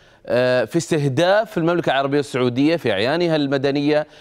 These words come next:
في مطارات، في بنوك. هذا حديث يعني أتى، آه، بشكل مفاجئ حتى للمحللين السياسيين. لماذا هذه التصريحات في هذا التوقيت؟ وإلى أي مدى هي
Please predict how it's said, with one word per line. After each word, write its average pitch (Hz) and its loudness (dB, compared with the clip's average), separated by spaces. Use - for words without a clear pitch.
في 123 -2
مطارات، 113 0
في 127 -4
بنوك. 120 -2
هذا 202 2
حديث 190 0
يعني 170 0
أتى، 202 2
آه، 120 4
بشكل 156 0
مفاجئ 151 0
حتى 226 0
للمحللين 156 0
السياسيين. 107 -2
لماذا 226 2
هذه 185 0
التصريحات 175 0
في 143 0
هذا 156 0
التوقيت؟ 165 -2
وإلى 170 2
أي 240 2
مدى 220 2
هي 185 2